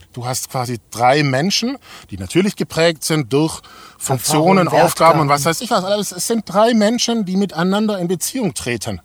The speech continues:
Speaker 2: Mhm.
Speaker 1: So. Und da ist zum Beispiel, ein, und das ist Teil meiner Arbeit, dieses Bewusstsein zu schärfen da dafür. Ich als Mitarbeiter mach das nicht nur einfach für mich hier im Keller,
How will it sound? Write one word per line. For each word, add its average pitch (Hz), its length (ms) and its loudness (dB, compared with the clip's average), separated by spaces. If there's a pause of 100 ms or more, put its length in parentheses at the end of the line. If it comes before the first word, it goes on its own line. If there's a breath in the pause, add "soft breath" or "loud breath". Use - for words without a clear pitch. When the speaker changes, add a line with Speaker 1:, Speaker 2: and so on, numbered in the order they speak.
Speaker 2:
Mhm. 165 360 -10
Speaker 1:
So. 110 200 -8 (540 loud breath)
Und - 180 -14
da 233 160 -2
ist 262 180 -6
zum 196 120 -4
Beispiel, 185 400 -2 (500 soft breath)
ein, 131 260 -8 (140)
und 120 120 -8
das 151 100 -2
ist 165 140 -6
Teil 160 180 2
meiner 151 280 2
Arbeit, 175 420 -2 (1400 soft breath)
dieses 127 260 -8
Bewusstsein 131 880 -4 (240 loud breath)
zu - 180 -6
schärfen 165 680 0
da 117 120 0
dafür. 110 500 -6 (640 soft breath)
Ich 180 280 -4
als 127 220 -6
Mitarbeiter 147 840 0 (920 soft breath)
mach 156 200 0
das - 180 -6
nicht 147 160 -2
nur 147 160 -6
einfach 139 260 -2
für - 140 -6
mich 147 180 -4
hier 113 200 -10
im 95 140 -14
Keller, 190 420 -2